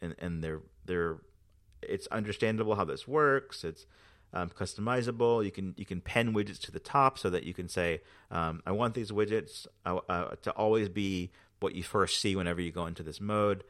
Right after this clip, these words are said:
You can make a widget that has three complications. So, you know, a little bit confusing to think about complications and widgets as being something different, but in this case, you know, complications are on the watch face, widgets are from any watch face.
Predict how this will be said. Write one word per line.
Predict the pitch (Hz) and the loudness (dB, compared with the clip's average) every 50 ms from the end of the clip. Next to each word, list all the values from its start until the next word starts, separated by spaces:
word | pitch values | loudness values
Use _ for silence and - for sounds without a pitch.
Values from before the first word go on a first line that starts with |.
| - - - - - - | -20 -20 -20 -20 -14 -10
You | 95 92 | -10 -6
can | - 98 92 92 | -2 -2 -2 0
make | 95 98 95 87 - - - _ _ _ | 0 -2 -2 -4 -6 -12 -20 _ _ _
a | - 90 | -6 -4
widget | 90 87 101 98 85 101 - - | -2 -2 -2 -2 -2 -4 -4 -4
that | - 76 | -6 -6
has | - - 98 95 92 92 87 80 - | -2 0 0 2 2 0 -2 -4 -8
three | - - 104 110 | -8 -6 -6 -4
complications. | - - 101 95 - 95 - - 107 120 127 - 175 190 202 214 - | -2 -2 -2 -2 -2 -2 4 4 6 6 6 4 0 0 0 -4 -4
So, | - - 95 87 82 76 - - - - _ | 0 2 2 2 2 0 -4 -8 -16 -20 _
you | - 104 101 | -6 -2 0
know, | 98 | 2
a | 104 | 4
little | 123 147 156 | 4 4 4
bit | 175 175 - | 2 0 -2
confusing | 151 - 123 127 127 117 | -4 -6 -6 -6 -6 -6
to | 98 | -6
think | 104 104 | -6 -4
about | 98 98 90 - - | -2 -2 -2 -2 -4
complications | - 98 - - - - 98 98 - 98 90 | -6 -8 -8 -4 0 2 2 2 2 0 -4
and | 85 85 | -2 0
widgets | 92 104 107 101 92 - - | 0 0 0 0 -2 -4 -6
as | 92 85 | -8 -6
being | 90 90 | -6 -6
something | 85 - 90 80 80 82 | -6 -6 -6 -6 -4 -2
different, | 127 139 135 - 95 87 | -2 -2 -2 -2 -4 -4
but | 95 87 | -4 -4
in | 82 | -4
this | 95 95 - | -4 -6 -2
case, | - 87 87 87 - - - _ - _ _ _ | 0 2 2 2 0 -6 -12 _ -20 _ _ _
you | 87 85 | -6 -4
know, | 87 87 85 | -4 -4 -4
complications | - - 107 - 82 - - 90 - - 90 85 | -6 -6 -8 -8 -8 -6 -6 -6 -6 -6 -6 -6
are | 82 | -6
on | 76 | -4
the | 73 | -2
watch | 82 107 135 - - | 0 0 0 0 2
face, | 113 110 110 - | 2 0 0 0
widgets | 92 87 87 90 87 85 - - - | -2 -6 -8 -8 -10 -12 -12 -10 -8
are | - 85 85 80 78 80 - - - - - _ | -4 -2 -2 0 -2 -2 -6 -10 -16 -20 -20 _
from | - 92 92 | -6 -4 -2
any | 101 110 113 | -2 0 0
watch | 113 113 117 110 - - | 2 2 0 0 -2 0
face. | 117 113 110 110 107 - - | 0 2 2 2 2 0 -6